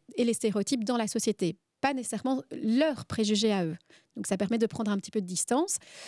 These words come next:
Et puis après, ils s'expriment sur ces préjugés et sur ces stéréotypes.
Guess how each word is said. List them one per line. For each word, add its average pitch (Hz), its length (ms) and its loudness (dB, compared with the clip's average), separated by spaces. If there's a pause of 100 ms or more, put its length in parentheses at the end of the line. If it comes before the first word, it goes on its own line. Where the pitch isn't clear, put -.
(360)
Et 220 80 2
puis - 120 0
après, 226 240 0
ils 277 80 2
s'expriment 285 520 2
sur - 260 0
ces - 140 0
préjugés 214 680 2
et 214 40 2
sur - 200 -4
ces 202 120 -2
stéréotypes. - 760 -4